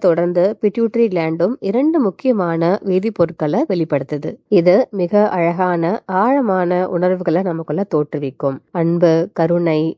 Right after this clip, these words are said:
மன்னிப்பு குணம், இரக்கம், மகிழ்ச்சி, முழுமை, இப்படி மிக உயரிய உணர்வுகளை ஏற்படுத்துறதுனால நம்ம சுத்தி இருக்கவங்க மேல அளவு கடந்த அன்பு, அன்கண்டிஷனல் லவ், நிபந்தனை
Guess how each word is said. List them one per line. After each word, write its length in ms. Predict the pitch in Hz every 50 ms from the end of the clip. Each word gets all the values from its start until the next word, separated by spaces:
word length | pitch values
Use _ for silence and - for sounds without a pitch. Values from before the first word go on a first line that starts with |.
| - 175 175
மன்னிப்பு 420 | 170 185 202 233 226 - - 185 175 -
குணம், 300 | 175 160 156 160 156 160 170 - _ _ - 208
இரக்கம், 480 | 190 190 196 190 - - 170 165 165 160 160 - - 190 180
மகிழ்ச்சி, 500 | 170 165 240 240 233 - - - 180 165 160 165 - - 202
முழுமை, 460 | 190 208 233 262 277 247 196 170 170 165 165 165 - - _ - 208
இப்படி 260 | - - 180 175 175 233 262 226 196
மிக 200 | 185 - 247 240 202 185
உயரிய 540 | 190 214 254 262 277 285 262 220 202 208 220 262 - - _ _ - 226
உணர்வுகளை 500 | 226 254 285 302 294 254 226 202 214 208 180 185
ஏற்படுத்துறதுனால 760 | 190 - 208 190 185 - 170 165 156 151 151 143 143 147 156 160 226 285 - _ _ -
நம்ம 120 | 208 190 190 -
சுத்தி 220 | - 226 - - 311
இருக்கவங்க 380 | 277 240 - 208 185 185 180 170 165
மேல 240 | 165 165 170 170 175 175 185 220 - _ _ - - 196
அளவு 220 | 214 247 277 311 302 -
கடந்த 340 | 214 190 190 185 190 185 214 220 - -
அன்பு, 300 | 170 165 170 175 170 165 165 165 - _ - -
அன்கண்டிஷனல் 760 | 175 208 226 - 226 190 175 170 170 - - - 175 170 165 160 156
லவ், 200 | 151 156 156 156 180 _ _ - 202
நிபந்தனை 540 | 208 208 233 240 254 254 247 254 247 247